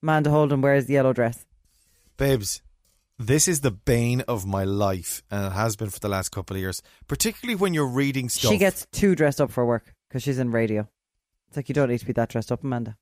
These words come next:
Speaker 2: Yeah, I don't know what that's about. Uh, it's, it's, well, it's for this reason, isn't it? It's to get in the paper.
Speaker 1: Oh, it's to get, I totally get it. It's to get in the paper. But what time does she get up at?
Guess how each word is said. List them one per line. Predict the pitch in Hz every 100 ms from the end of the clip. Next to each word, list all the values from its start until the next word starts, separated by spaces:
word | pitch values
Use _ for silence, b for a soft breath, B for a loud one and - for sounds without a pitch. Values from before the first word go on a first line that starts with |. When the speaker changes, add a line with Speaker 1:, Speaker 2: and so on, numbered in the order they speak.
| -
Speaker 2:
Yeah, | 156
I | 156
don't | 202
know |
what | 180
that's | 175 147
about. | 110 98 -
Uh, | 131 127
it's, | 127 -
it's, | 170 165 -
well, | 170 180
it's | -
for | 143
this | 196 -
reason, | 113 95 101
isn't | 135
it? | 131 - -
It's | 120 -
to | 131
get | 131
in |
the | 120
paper. | 113 135 117 90 _
Speaker 1:
Oh, | 185
it's | 220
to | 247
get, | 269
I | 127 180
totally | - 220 170
get | 156 147
it. | 101
It's | -
to | 123
get | 143
in |
the | 113
paper. | 139 139 113
But | 120 120
what | 175
time | 180 151
does | 131
she | 135
get | 117
up | 123 -
at? | 107 -